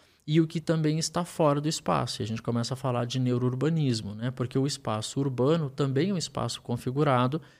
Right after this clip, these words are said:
e que me marca. Tem uma região da cidade que você gosta mais do que outra,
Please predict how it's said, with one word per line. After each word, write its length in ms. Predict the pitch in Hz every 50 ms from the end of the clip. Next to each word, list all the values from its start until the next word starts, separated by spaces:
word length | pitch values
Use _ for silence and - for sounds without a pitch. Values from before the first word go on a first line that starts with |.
| _ _ _ -
e 80 | 180
que 120 | 170 - 156
me 100 | 156 180
marca. 360 | 208 214 180 135 117 - 113
Tem 160 | - - 131
uma 140 | 135 135 131
região 340 | 123 143 139 127 127 131 127
da 100 | 123 127
cidade 440 | - - 156 147 127 120 120 120 -
que 80 | -
você 340 | 131 131 131 - - 135 131 - - _ _ _ -
gosta 340 | 135 131 127 131 - 160
mais 260 | 151 143 123 123 120 117
do 100 | 131 127
que 140 | - -
outra, 440 | 175 160 151 135 117 - - 113 120